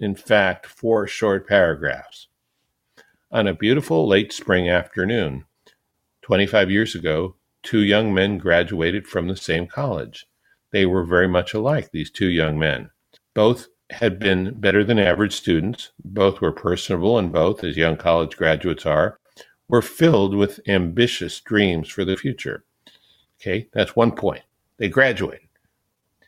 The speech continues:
Point two, recently, these young men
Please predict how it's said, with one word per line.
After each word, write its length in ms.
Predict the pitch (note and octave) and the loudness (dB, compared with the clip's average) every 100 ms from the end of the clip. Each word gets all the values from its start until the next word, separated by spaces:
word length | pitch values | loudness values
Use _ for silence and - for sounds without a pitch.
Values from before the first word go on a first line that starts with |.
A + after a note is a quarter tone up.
| _ _ - | _ _ -2
Point 240 | G#2+ G#2 | 0 0
two, 280 | - B2 - _ _ _ | 2 2 0 _ _ _
recently, 680 | F3 G3+ D#3+ A#2+ A#2+ B2+ - _ _ | 0 2 0 2 2 2 -4 _ _
these 240 | B2+ C#3 | 2 4
young 260 | C#3+ C3+ A#2 | 4 4 6
men 320 | G2+ G#2+ A2 | 6 4 2